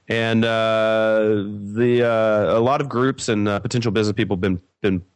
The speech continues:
pressing, um, the Department of Health and Senior Services to try and get this application process up and going.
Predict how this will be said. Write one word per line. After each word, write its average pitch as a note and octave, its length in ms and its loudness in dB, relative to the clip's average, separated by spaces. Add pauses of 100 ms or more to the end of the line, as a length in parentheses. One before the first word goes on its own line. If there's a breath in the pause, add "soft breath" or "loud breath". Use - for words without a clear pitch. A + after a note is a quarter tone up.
(120)
pressing, F#2 800 -2
um, F2+ 540 -2
the G2 100 -2
Department F#2+ 560 -2
of F#2 280 -2
Health F#2+ 340 -2
and F2+ 140 -2
Senior F#2 260 0
Services F2+ 560 -2
to - 100 -8
try F#2+ 200 -2
and F2+ 80 0
get F2+ 140 -2
this G2+ 200 -2
application F#2+ 600 -4
process F#2+ 540 -2
up F#2+ 160 -4
and F2 140 -4
going. G#2+ 400 0